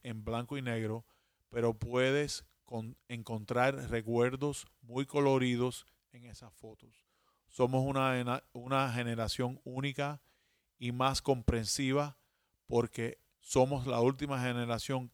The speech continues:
que escuchó a sus padres y también primera que tuvo que escuchar a sus hijos. Somos una bendición limitada. Disfruta y atesora, aprende del ayer. All right, here comes the translation.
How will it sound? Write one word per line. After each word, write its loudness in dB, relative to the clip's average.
que -10
escuchó -2
a 2
sus -4
padres 2
y -6
también -2
primera 0
que -6
tuvo 0
que -12
escuchar -4
a -2
sus -8
hijos. -8
Somos -2
una -4
bendición -4
limitada. 2
Disfruta 4
y 2
atesora, 2
aprende 0
del 0
ayer. -2
All -2
right, 4
here 0
comes -2
the -4
translation. -2